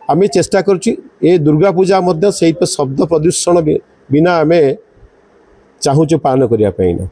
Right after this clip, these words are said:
ମୁଁ ଦେଖୁଛି ଯାହା ଆରେଞ୍ଜମେଣ୍ଟ ହୁଏ, ତିରିଶ ପ୍ଲାଟୁନ୍ ପାଖାପାଖି ଆରେଞ୍ଜମେଣ୍ଟ କରାଯାଏ।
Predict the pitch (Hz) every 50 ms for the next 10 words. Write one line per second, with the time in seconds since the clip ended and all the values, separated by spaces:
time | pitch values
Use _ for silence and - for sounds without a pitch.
0 | - _ _ _ _ _ _ _ _ _ _ 156 170 156 160 - - - 196 156
1 | 180 196 180 160 170 156 170 185 185 175 - - 151 160 165 170 170 175 175 170
2 | 156 151 139 156 175 165 - 151 139 151 147 - 175 143 147 147 131 - 151 147
3 | 139 143 127 - 135 123 131 123 135 139 135 139 139 143 143 139 - 127 120 123
4 | 123 123 127 117 110 - 101 101 - 101 101